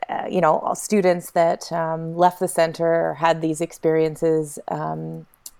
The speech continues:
that connected them to, to nature went on to become, you know, David Suzuki's. That our goal was that wherever they landed in their positions, whether it be at a board table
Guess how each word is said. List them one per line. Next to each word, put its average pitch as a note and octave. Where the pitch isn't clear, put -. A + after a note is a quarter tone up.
that -
connected D#3+
them D#3+
to, D#3+
to D#3+
nature E3
went F#3+
on F#3+
to F#3+
become, F3
you E3+
know, E3
David E3+
Suzuki's. -
That E3+
our F3+
goal F#3+
was E3+
that E3+
wherever G#3+
they F#3+
landed F3
in E3
their E3
positions, F#3
whether E3+
it F3+
be E3+
at D#3+
a D#3+
board E3
table E3